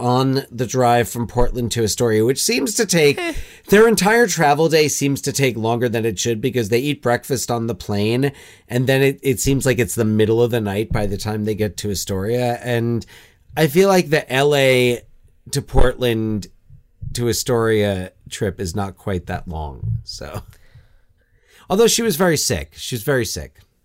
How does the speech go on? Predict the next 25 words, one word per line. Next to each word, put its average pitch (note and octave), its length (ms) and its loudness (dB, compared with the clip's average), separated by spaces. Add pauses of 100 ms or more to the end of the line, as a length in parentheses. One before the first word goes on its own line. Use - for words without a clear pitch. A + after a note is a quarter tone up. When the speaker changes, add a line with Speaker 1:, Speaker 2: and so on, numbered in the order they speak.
(140)
Speaker 2:
She's - 160 -8
very, F#3+ 260 0
lot E3 280 0
of, A#2+ 240 -6
lot C3+ 160 -2
of B2+ 60 -12
stops G#2+ 420 -8
along G#2+ 240 -14
the F2+ 80 -18
way. E2+ 360 -16
Speaker 1:
Yeah. F#3 180 -10
Speaker 2:
Yeah, D#3+ 160 2
Astoria F#3+ 480 -2
is C#3+ 140 -4
about B2+ 580 -2
two C#3 180 -4
hours A#2 400 -6
away A2+ 260 -8
from A2+ 380 -10
Portland A#2 680 -4 (720)
on A#2+ 140 -4
a A#2 60 -2
good A#2+ 200 -2
traffic A2+ 440 -6
day. A2+ 340 -6